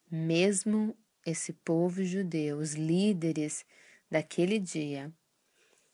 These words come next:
continuam com os mesmos erros do que os seus antepassados. Eles eram idólatras,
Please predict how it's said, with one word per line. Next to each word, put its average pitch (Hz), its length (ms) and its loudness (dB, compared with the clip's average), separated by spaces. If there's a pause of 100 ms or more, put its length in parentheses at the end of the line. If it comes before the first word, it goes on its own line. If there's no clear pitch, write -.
(420)
continuam 180 800 0 (420)
com 175 160 -2
os 175 140 0
mesmos 226 540 2
erros 196 640 0 (840)
do 170 160 0
que 165 400 0 (120)
os 175 120 -4
seus 160 220 0
antepassados. 160 1300 2 (2250)
Eles 156 260 2
eram 147 200 4
idólatras, 160 1080 2